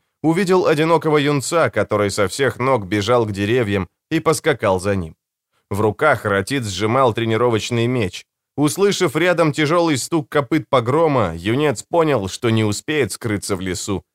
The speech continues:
и резко развернулся. Клинок Карсы рассек сперва тренировочный меч, затем шею. Погром ударил головой и отшвырнул обезглавленное тело.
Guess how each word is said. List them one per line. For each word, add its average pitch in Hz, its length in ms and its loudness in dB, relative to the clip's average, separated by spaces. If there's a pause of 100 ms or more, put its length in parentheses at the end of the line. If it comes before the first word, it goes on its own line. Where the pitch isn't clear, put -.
(120)
и 131 100 2
резко 117 340 2
развернулся. 101 720 -4 (560)
Клинок 165 540 0
Карсы 156 420 0
рассек 135 480 -2
сперва 139 360 0
тренировочный 123 720 0
меч, 123 460 -4
затем 95 500 -2
шею. 90 460 -4 (520)
Погром 110 480 2
ударил 113 420 4
головой 101 540 2 (180)
и 147 80 0
отшвырнул 139 680 2
обезглавленное 92 920 -2
тело. 78 400 -12